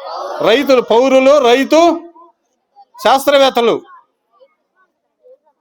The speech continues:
కావాలని నా కోరిక. మేము వచ్చింది అందుకోసమే చెప్పేదానికి. మీకు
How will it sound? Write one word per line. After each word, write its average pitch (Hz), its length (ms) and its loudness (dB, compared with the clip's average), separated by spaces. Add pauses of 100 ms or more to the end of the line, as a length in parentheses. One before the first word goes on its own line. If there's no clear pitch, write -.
(1160)
కావాలని 254 480 0
నా 233 160 0
కోరిక. 226 360 -2
మేము 185 480 -2
వచ్చింది 226 280 -2
అందుకోసమే 226 440 -2
చెప్పేదానికి. 214 540 -2
మీకు 180 320 -8